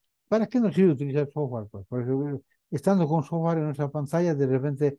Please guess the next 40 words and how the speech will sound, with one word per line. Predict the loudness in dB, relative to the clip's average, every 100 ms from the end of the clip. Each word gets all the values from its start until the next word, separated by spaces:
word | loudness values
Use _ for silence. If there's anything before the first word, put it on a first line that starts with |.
| _ _
podemos | -2 0
grabar | 2 2 4 2 0 _ 0
toda | 2 4 2
una | 2 -2 -4
sesión | -6 -6 -4 -6
que | -6
estamos | -6 -4 -4
haciendo | -4 -2 -2 0 -2 -4 _ _ _
y | -14
que | -4 0
vamos | 2 2 0 -2 -4
a |
nosotros | -4 -4 -6 -4
manipular, | -6 -4 -6 -2 0 0
eh, | -2 -4
con | -4 -6 -6
software. | -8 -4 -4 -4 _ _ -20 -2
Podemos | 2 2 2 0
ir | 0
grabando | 2 4 4 4 0
la | -4 -6
pantalla | -8 -8 -2 0 2
de | 2
nuestra | 0 -2 -6
P | -6 -6
C, | -2 -4 -4 -10 _ _ -4
¿no? | 0
De | 2 4
todo | 4
lo | 4
que | 2
hacemos | 0 0 -2 -4 -10 _ _
para | -6 -4 -2
no | 0
olvidarnos | 0 2 2 0 -2
o | -6
para | -8 -2
tener | 0 0 -2 -14 _
como | 0 2 4
un, | 2 0 0 -2